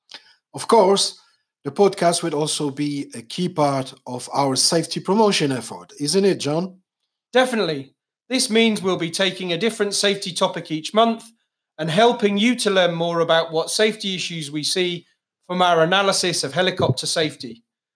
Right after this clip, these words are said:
Speaker 2: and more specifically, providing a useful resource that helps to solve your safety challenges.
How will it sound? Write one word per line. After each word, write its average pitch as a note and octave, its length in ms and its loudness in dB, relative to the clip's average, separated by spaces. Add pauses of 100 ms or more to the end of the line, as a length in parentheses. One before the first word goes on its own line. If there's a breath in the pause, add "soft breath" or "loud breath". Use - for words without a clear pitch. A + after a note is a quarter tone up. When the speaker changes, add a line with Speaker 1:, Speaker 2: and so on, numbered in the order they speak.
(260)
Speaker 2:
and A#3+ 400 0
more F#3 180 -2
specifically, F#3 840 -6 (240)
providing E3 480 2
a E3 40 2
useful G#3 460 0
resource D#3 480 0
that C#3+ 140 -2
helps E3+ 280 -2
to E3 60 -8
solve D3+ 300 2
your C#3+ 140 -2
safety E3 360 -2
challenges. B2 640 -6